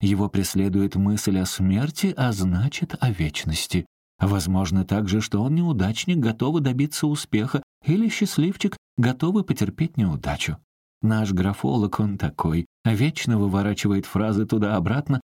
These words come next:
как пальцы у перчаток. Сначала вытянет их на лицевую сторону, потом наизнанку. Например, если он говорит о желании надеяться, он никак не может тут же не сказать о надежде желать и так далее и тому подобное.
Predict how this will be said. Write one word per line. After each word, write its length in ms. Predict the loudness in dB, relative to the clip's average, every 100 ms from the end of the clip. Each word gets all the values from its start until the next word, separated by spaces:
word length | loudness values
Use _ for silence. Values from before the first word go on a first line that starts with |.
| -4
как 260 | -2 -2 0
пальцы 360 | 0 0 0
у 80 | -2
перчаток. 640 | 0 -4 -2 -4 -2 -6 -10 -8
Сначала 520 | 0 0 0 0 2
вытянет 480 | 2 0 0 0 0
их 100 | 0
на 120 | 2
лицевую 500 | 2 2 0 2 0
сторону, 480 | 0 0 0 2 0 -4 _
потом 400 | -2 0 0 2
наизнанку. 840 | 2 2 2 0 0 0 -2 -4 -6 _ -2
Например, 460 | 0 2 0 2 0
если 340 | 0 0 0
он 160 | 0 2
говорит 360 | 2 0 0
о 40 | 0
желании 480 | 0 0 2 2 2
надеяться, 720 | 0 0 0 0 -2 -2 0
он 200 | 2 2
никак 360 | 2 0 0
не 140 | 0 2
может 380 | 2 0 -2
тут 180 | 0 2
же 100 | 2
не 120 | 2 0
сказать 380 | 0 -2 -2 -2
о 80 | 0
надежде 560 | 2 2 0 2 0
желать 500 | 0 0 2 0 0 -6 _ -4
и 60 | -2
так 240 | 0 0
далее 460 | 0 2 2 0 -2 _ -2
и 60 | -2
тому 340 | 2 0 0
подобное. 760 | -2 -4 -4 -4 -2 -2 -2